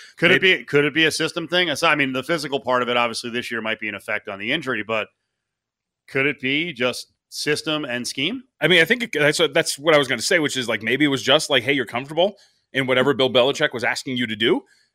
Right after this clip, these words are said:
Speaker 2: and whatever Bill, 'cause I think at the end of the day, I, with Bill Belichick, I think it is fair to start to question Bill as a decision maker when it comes to evaluation of offensive talent and the way he's been executing things on that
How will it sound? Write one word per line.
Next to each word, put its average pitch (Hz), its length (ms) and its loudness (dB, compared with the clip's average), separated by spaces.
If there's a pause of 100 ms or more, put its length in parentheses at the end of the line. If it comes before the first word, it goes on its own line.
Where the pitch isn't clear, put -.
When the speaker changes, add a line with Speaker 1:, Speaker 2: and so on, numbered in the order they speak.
(120)
Speaker 2:
and 135 240 2
whatever 139 280 2
Bill, 143 180 0
'cause 165 240 -2 (300)
I 190 80 6
think 262 160 2
at 214 60 0
the 196 100 4
end 175 80 4
of 147 40 -4
the 147 60 4
day, 117 400 2 (240)
I, 151 320 2
with 156 300 0
Bill 190 260 6
Belichick, 131 680 2 (120)
I 165 160 6
think 175 260 0
it 151 80 0
is 139 140 0
fair 139 260 4
to 131 100 -8
start 123 240 0
to 117 80 -6
question 117 540 -2
Bill 113 380 0
as 110 300 0
a 104 60 -6
decision 127 380 -6
maker 123 260 -2
when 110 160 -6
it 98 100 -8
comes 113 320 -6
to 107 320 -4 (280)
evaluation 151 540 2
of 123 60 -2
offensive 120 400 0
talent 85 280 -10 (200)
and 120 160 -4
the 123 60 -4
way 123 160 0
he's 117 260 -6
been 113 140 -8
executing 110 460 -8
things 110 240 -6
on 104 100 -8
that 104 160 -8